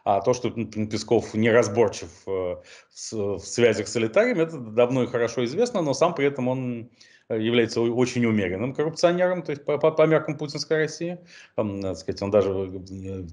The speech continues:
не богаче Тимура Иванова, хотя по своему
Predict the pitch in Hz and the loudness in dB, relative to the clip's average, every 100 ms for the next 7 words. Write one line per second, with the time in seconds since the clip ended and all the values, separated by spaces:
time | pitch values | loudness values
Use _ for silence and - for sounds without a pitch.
0 | - 113 117 123 117 107 107 110 107 98 | 0 4 6 8 6 2 -2 0 2 4
1 | 98 92 85 90 131 123 131 - 135 143 | 2 2 -2 -2 -2 0 -4 -4 -4 -2
2 | 135 139 135 | 0 0 -2